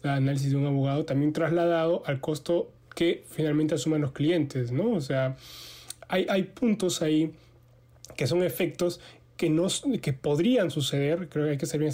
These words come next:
bastante claros con esto, que podrían suceder en caso pro-, en caso, este, en, en, cuando se ponga en práctica esta medida, ¿no? Ya está vigente, pero podríamos ver también esos efectos secundarios.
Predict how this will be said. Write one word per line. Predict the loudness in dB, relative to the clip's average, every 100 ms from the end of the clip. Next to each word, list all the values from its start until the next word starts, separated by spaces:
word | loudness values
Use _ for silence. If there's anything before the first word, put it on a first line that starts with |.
| -2
bastante | -4 -2 0
claros | -2 -2
con | -2
esto, | -2 -2 -4
que | -4
podrían | -4 -2 -2 0 2 2 0
suceder | -4 -2 0 0 -2 -6 -20 -20 -6
en | -4
caso | -2 -2 -4
pro-, | -6 -8 -6
en | -2 0
caso, | 0 0 0
este, | 0 -2 -2 0 2 0 0 0 -2 -6 -20 -18 -8 -6
en, | -2 0 0
en, | -2
cuando | -2 0
se | 0
ponga | 0 0
en |
práctica | 0 0 -2
esta | -2 0
medida, | 0 2
¿no? | 2 0 0
Ya | -2
está | 0
vigente, | -2 0 -2 -2
pero | -4 -4
podríamos | -2 0 0 0
ver | 0 0
también | 0 2
esos | 2 -2
efectos | -2 -4
secundarios. | -2 -2 -2 -2 -6